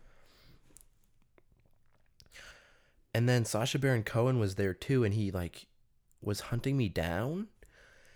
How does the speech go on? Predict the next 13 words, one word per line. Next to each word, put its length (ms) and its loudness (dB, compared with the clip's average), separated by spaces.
And 200 2
then 280 4
as 260 2
he 80 4
was 120 2
hunting 340 -2
me 80 0
down, 380 0
he 80 2
kinda 240 -2
morphed 680 -2
into 160 -4
an 100 -2